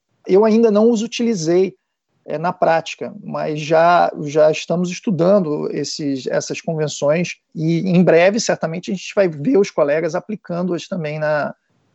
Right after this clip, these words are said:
na execução. Eu acho que, assim, se eu puder dar uma dica, nesse primeiro, nesses primeiros anos de aplicação do Código de Processo Civil, me parece que as convenções sobre os embargos, sobre as impugnações em geral,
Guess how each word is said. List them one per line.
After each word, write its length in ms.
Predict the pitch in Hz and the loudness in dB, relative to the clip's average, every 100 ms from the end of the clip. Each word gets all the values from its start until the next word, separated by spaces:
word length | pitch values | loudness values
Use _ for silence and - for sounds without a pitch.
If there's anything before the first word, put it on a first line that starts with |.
| - | -8
na 100 | 139 | -2
execução. 380 | 143 165 - 151 | 0 0 0 2
Eu 100 | 175 | 4
acho 220 | 226 - | 4 2
que, 300 | - 240 196 - | 2 4 4 0
assim, 280 | - 208 196 | -4 -2 0
se 80 | 190 | 0
eu 60 | |
puder 200 | 190 190 | 2 4
dar 100 | 202 | 4
uma 220 | 202 190 | 2 2
dica, 520 | 156 - 208 240 - - _ _ _ _ | -2 2 2 2 0 -8 _ _ _ _
nesse 220 | 175 214 | -2 -2
primeiro, 480 | - 214 208 208 196 | 0 2 4 4 2
nesses 220 | 196 175 - | -6 -10 -8
primeiros 420 | 185 202 180 147 | -4 -2 -2 -4
anos 180 | 185 170 | -6 -4
de 80 | |
aplicação 500 | 156 165 165 151 156 | -4 -4 -4 -2 -4
do 100 | 147 | -8
Código 160 | - 139 | -4 -4
de 80 | - | -4
Processo 260 | - 120 | -10 -10
Civil, 300 | - 131 220 | -8 0 2
me 100 | 190 | 2
parece 400 | 175 175 185 190 | 2 4 4 2
que 260 | 214 - 220 | -6 -2 2
as 140 | 202 | 2
convenções 480 | 175 208 196 - 165 | 2 0 0 -2 -6
sobre 300 | - 156 156 | -4 -6 -4
os 100 | 147 | -6
embargos, 520 | 151 135 139 180 156 | -6 0 2 2 0
sobre 160 | - 139 | -4 -6
as 40 | |
impugnações 640 | 151 147 151 151 135 147 143 | -6 -8 -8 -8 -8 -10 -8
em 60 | |
geral, 440 | 131 131 160 190 | -4 2 4 4